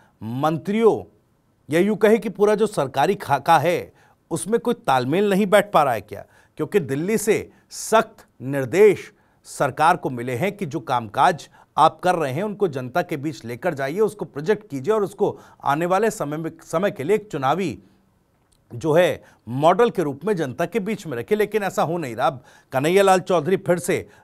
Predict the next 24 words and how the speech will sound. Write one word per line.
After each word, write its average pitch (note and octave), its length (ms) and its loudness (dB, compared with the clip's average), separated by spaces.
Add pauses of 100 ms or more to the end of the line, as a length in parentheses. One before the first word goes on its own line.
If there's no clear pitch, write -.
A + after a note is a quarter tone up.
गड़े F#3 260 2
मुर्दे F3+ 300 -2
उखाड़कर C#3 540 0
पुरानी D#3 440 -2
सरकार D3 380 -4
की D#3 160 -8
पूंछ D3 320 -8
पकड़कर C3 520 -2
चुन-, D#3+ 240 -10 (100)
उपचुनाव C#3+ 460 2
में F3+ 100 -2
जाने C#3 240 -2
की D#3+ 140 -8
तैयारी C3+ 420 -4
कर C3 180 -6
रहे D3 140 -2
हैं, A3 120 -2 (340)
ऐसा E3+ 280 6
उनके F#3+ 280 2
बयान A#2+ 340 0
से A#3 220 2 (400)
लग F3+ 400 6
रहा A#2+ 180 4
है। F#2+ 180 -10